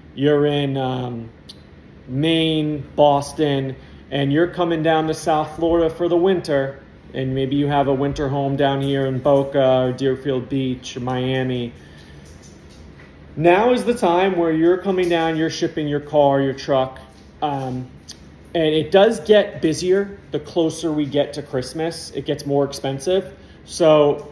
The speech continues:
the sooner, if you haven't done this in the past, if you start shipping in October or November, it can save you a little money. Um, right now, it's November twenty-eighth, uh, November twenty-ninth, I'm sorry, and cars,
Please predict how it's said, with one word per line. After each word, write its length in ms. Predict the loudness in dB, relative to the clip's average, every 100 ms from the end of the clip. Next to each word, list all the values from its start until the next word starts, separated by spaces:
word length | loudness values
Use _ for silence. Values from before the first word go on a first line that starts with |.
| -10
the 160 | -4 -4
sooner, 480 | -2 -2 -2 0 -2
if 160 | 2
you 80 | 2
haven't 160 | 2 0
done 160 | 0
this 160 | 0 -2
in 60 |
the 80 | -4
past, 600 | -2 -2 0 2 0 -4
if 160 | -8 -8
you 80 | -10
start 380 | -2 -2 -2
shipping 560 | -4 -4 0 0 -2 -4
in 220 | -4 -4
October 640 | -4 -6 -4 -2 0 0 0
or 20 |
November, 760 | 0 0 0 0 0 2 2
it 220 | 0 -4
can 200 | -4 -6
save 320 | -4 -2 0 2
you 140 | 0
a 0 |
little 320 | 0 0 0
money. 440 | 0 0 -2 -4 -8 -18 -20 -12 -2
Um, 380 | 0 2 0 4
right 240 | 4 4
now, 380 | 2 2 2 0
it's 280 | -2 -6 -4
November 400 | -2 -2 0 -2
twenty-eighth, 840 | -4 -4 -4 -4 -4 -6 -8 -12 -20 -20 -20 -20 -20 -6
uh, 480 | -2 2 2 0 -6 -14 -20 -20 -20 -20 -20 -8
November 360 | -2 0 0 -2
twenty-ninth, 560 | -4 -4 -2 -2 -2
I'm 120 | -4
sorry, 560 | -4 0 2 2 -2 -4 -12 -20 -12 -4
and 380 | -2 -2 -4
cars, 720 | -2 4 6 6 4 2 -4